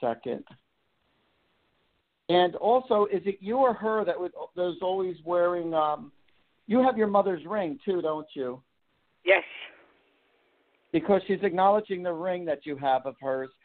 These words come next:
Speaker 1: And also, I'm seeing, like, a cross. One of you or both of you used to wear the cross around your neck all the time.
Speaker 2: No. That could be a long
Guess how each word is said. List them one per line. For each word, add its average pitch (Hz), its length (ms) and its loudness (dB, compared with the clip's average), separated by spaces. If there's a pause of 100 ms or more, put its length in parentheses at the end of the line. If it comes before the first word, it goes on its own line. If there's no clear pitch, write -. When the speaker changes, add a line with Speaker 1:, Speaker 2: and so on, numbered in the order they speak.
(280)
Speaker 1:
And 165 160 0
also, 233 440 2
I'm 185 220 2
seeing, 202 240 -6
like, 180 200 -2
a 175 60 -6
cross. 170 580 2 (680)
One 185 180 -2
of 208 100 -6
you 208 220 -2
or 196 100 2
both 180 300 2
of 156 100 -12
you 156 80 -6
used 160 280 -10
to 175 60 -6
wear 165 200 4
the 151 100 -2
cross 156 560 4 (100)
around 147 300 -4
your 147 120 -12
neck 156 260 -4
all 131 140 -6
the 123 100 -12
time. 117 400 -12 (2000)
Speaker 2:
No. 196 200 2 (3500)
That 220 220 2
could 202 180 0
be 202 80 0
a 190 380 -2
long 190 140 -4